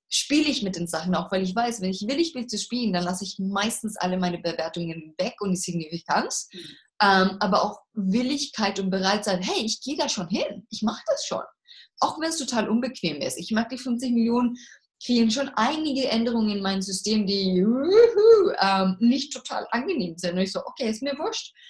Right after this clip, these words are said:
Speaker 1: Mit fünfzig Millionen Dollar kann ich einiges in dieser Welt verändern, die ich gerne möchte. Ähm, und jetzt schaue ich auch wirklich die Energie, was für eine Veränderung möchte ich bewirken mit ganz viel Geld. Damit ich auch, ich habe auch gemerkt persönlich,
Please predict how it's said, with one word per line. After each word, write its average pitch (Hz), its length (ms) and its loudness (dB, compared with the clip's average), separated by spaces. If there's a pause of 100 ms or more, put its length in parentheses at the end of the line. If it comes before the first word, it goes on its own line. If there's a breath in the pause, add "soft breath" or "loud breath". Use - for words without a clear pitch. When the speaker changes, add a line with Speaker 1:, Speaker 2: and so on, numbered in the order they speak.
(120 loud breath)
Speaker 1:
Mit 185 120 -10
fünfzig 403 340 -6
Millionen 226 560 0 (220)
Dollar 220 340 -4
kann 240 260 -6
ich - 220 -14
einiges 240 560 -12
in 214 100 0
dieser 190 220 -6
Welt 214 220 -8
verändern, 185 360 -4
die 170 80 -4
ich - 140 -6
gerne 170 240 -6
möchte. - 440 -8 (520 loud breath)
Ähm, 180 520 2 (340)
und 226 100 2
jetzt 202 200 0
schaue 214 160 4
ich 214 120 -2
auch 185 160 0
wirklich 190 300 -4
die 196 80 -4
Energie, 180 420 -2
was 190 180 -4
für 220 60 -4
eine 185 180 0
Veränderung 175 320 -4
möchte 185 240 -4
ich 180 140 -8
bewirken 175 400 -6
mit - 180 -16
ganz 170 220 -8
viel 151 180 -14
Geld. 202 400 -6 (380 loud breath)
Damit 180 240 2
ich 185 180 -4
auch, 196 220 -2
ich - 80 -4
habe 240 140 -2
auch - 140 -8
gemerkt 262 360 -4
persönlich, 196 840 -4